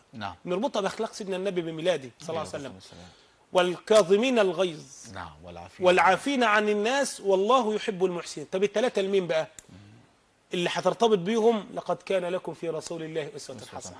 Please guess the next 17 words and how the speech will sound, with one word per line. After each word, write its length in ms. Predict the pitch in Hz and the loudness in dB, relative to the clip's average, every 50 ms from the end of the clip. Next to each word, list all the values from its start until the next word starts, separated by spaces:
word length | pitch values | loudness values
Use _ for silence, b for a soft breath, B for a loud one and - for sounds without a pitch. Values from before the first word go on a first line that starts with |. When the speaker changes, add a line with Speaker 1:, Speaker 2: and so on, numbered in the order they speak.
| - - | -20 -20
Speaker 1:
حسنة. 200 | - - - b b b b b b b _ - | -20 -20 -20 b b b b b b b _ -8
Speaker 2:
التلات 340 | 165 - - 262 262 240 - | -2 4 6 6 6 6 4
حاجات، 400 | - 202 185 185 185 165 139 - - | 0 0 2 4 2 2 0 -2 -2
كظمت 380 | 180 180 180 226 226 190 - | 0 2 2 2 0 0 -2
الغيظ. 400 | 190 180 160 165 160 143 127 123 - - - - | -4 -4 -4 -4 -6 -6 -10 -18 -20 -20 -20 -20
Speaker 1:
مم. 200 | - 101 95 90 87 107 _ _ _ _ _ _ _ _ _ _ _ _ _ _ _ _ _ b b b b b b | -20 -20 -20 -20 -20 -20 _ _ _ _ _ _ _ _ _ _ _ _ _ _ _ _ _ b b b b b b
Speaker 2:
شوف 200 | b - 196 - | b 0 0 0
سيدنا 320 | - - 269 254 226 233 214 | 0 -4 -4 -2 2 2 2
النبي 260 | 208 214 233 214 208 | 4 4 2 0 0
صلى 120 | 190 - | -2 -2
الله 120 | 202 180 202 | -2 0 -2
عليه 60 | 196 | -2
وسلم 140 | - 190 185 | -2 -2 -4
يقول: 100 | 185 185 | -4 -4
"من 20 | |
كظم 440 | 175 - 240 247 214 240 233 220 226 | -2 0 0 0 0 0 0 0 -2
غيظاً 640 | 226 196 233 233 226 202 175 147 156 185 190 175 | -2 -2 -2 -2 -2 -4 -4 -4 -4 -4 -4 -4